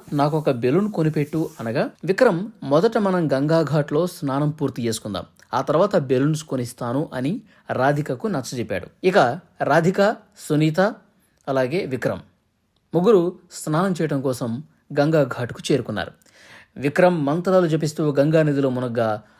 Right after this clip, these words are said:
ఆ తర్వాత సునీత కూడా గంగా నదిలో మునిగి తన కోరికలను, పాపాలను అలా జపిస్తూ ఉంది. ఆ తర్వాత రాధిక నీటిలో మునగగా నీరు బాగా చల్లగా ఉండటంతో విక్రమ్ రాధికతో, బేటా, ఇవి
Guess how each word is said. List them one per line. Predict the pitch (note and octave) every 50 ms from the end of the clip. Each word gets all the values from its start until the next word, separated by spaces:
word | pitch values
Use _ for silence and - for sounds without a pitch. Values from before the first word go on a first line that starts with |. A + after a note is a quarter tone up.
| - -
ఆ | C#3
తర్వాత | C#3 E3 E3 G#3 A#3 A#3 A3+ F3
సునీత | C#3+ - F3 G3 B3 A3+
కూడా | F#3+ D3+ D3+ C3+ A#2 G#2 A#2 D3 - _ _ _ _ - B2+ B2+
గంగా | C3+ D#3 D#3 D#3+ D#3
నదిలో | D3+ C#3+ C#3 C#3 C3
మునిగి | B2 B2+ C#3+ D#3 F#3+ A#3+ C4 - _ _ _ -
తన | D3 C#3 C3+
కోరికలను, | C3 - E3 F#3+ A3 G#3+ - F#3+ F3 E3+ F3 F3+ E3+
పాపాలను | E3+ - C3 C#3+ D#3 D#3 E3 D3+ C#3+ C3+ C3+ B2+ C3+ - - B2+
అలా | B2 B2+ B2 A#2+
జపిస్తూ | A#2 A#2+ A2+ - A#2+ - - C3
ఉంది. | A2+ G2+ F#2+ G#2 - _ _ _ _ _ _ - - _ -
ఆ | D3+ D#3+
తర్వాత | F3 F#3+ A3+ C4 C#4+ C#4 E3+ - - _ - -
రాధిక | B2 C3 D#3+ F#3+ F#3 G#3 - G3+
నీటిలో | C#3+ C#3 D3+ G3+ F#3+ A3 G3 F#3 D#3
మునగగా | C3+ B2+ D3+ F3+ F#3+ G3+ F3 C#3 - - - _ _ _ _ -
నీరు | B2 C#3+ F#3 G3 F3+
బాగా | B2+ A#2 A#2 C#3 E3 G3 G3+
చల్లగా | F#3+ - D3+ C#3 D#3+ E3 D#3+
ఉండటంతో | D#3 D3 C#3 C#3 C3+ E3+ D3+ C3 G#2+ A2 - _ _ _ _ _ _ _ -
విక్రమ్ | A2+ A#2 C#3+ C#3+ - F#3+ F#3+ E3 C3+ - - -
రాధికతో, | C#3 D3+ D#3+ F#3 F3+ F#3 E3 F3 D#3+
బేటా, | C3+ A#2 A#2+ C3 D3 F3 G3 A3+ C4+ - _ _ _ -
ఇవి | D#3+ D#3+ D#3+ D3+